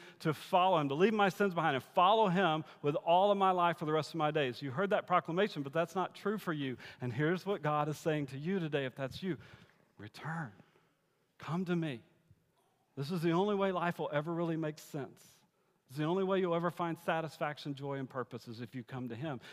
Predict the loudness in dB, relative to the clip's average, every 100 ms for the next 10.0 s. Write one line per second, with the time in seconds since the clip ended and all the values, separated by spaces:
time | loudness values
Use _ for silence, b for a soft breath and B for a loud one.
0 | B -6 -6 2 6 8 6 0 B -6
1 | -2 0 2 4 4 2 0 0 0 2
2 | 0 -4 -6 B -6 -4 -2 -2 0 2
3 | 2 -2 -4 -4 -2 -2 -4 -8 -4 -2
4 | 0 2 0 -2 -6 -6 -4 -4 -4 -2
5 | -2 -2 0 0 -2 B -6 -6 -4 -4
6 | -4 -4 -6 -6 -4 -6 -2 0 0 -6
7 | -8 -8 -8 -8 -10 -8 -8 -6 -8 -8
8 | -4 -2 -2 -4 -16 B B B -10 -8
9 | -8 -10 -10 -4 -2 -2 -4 -8 -8